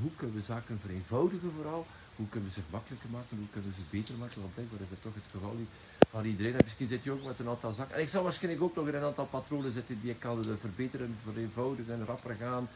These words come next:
Eh, het mezelf gemakkelijker maken, eh, waarschijnlijk wel. Ik ben ook, eh, <laughs> zeker niet heilig. Eh, maar dit viel mij op in die, in, in die kleine, kleine, kleine dingen. Ehm,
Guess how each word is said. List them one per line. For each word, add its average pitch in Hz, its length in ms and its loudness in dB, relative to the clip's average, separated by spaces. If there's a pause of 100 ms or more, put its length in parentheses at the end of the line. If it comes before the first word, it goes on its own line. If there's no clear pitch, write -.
(400)
Eh, 117 200 8
het 113 200 4
mezelf 123 440 0
gemakkelijker 117 520 -4
maken, 113 560 -2
eh, 107 60 0 (100)
waarschijnlijk 110 480 -4
wel. 123 140 -2
Ik 101 80 -4
ben 95 160 -2
ook, 110 140 -2
eh, 101 120 -6 (220)
<laughs> - 160 -10
zeker 233 280 -2
niet 110 180 -2
heilig. 123 260 -2 (500)
Eh, 120 140 2
maar 127 100 6
dit 135 140 2
viel 156 160 2
mij 139 160 2
op 117 140 0
in 139 60 2
die, 127 120 0 (120)
in, 113 240 0
in 113 200 0
die 110 120 -4 (120)
kleine, 131 500 0 (100)
kleine, 123 300 -4 (160)
kleine 117 280 -4 (100)
dingen. 123 280 -2 (400)
Ehm, 101 600 0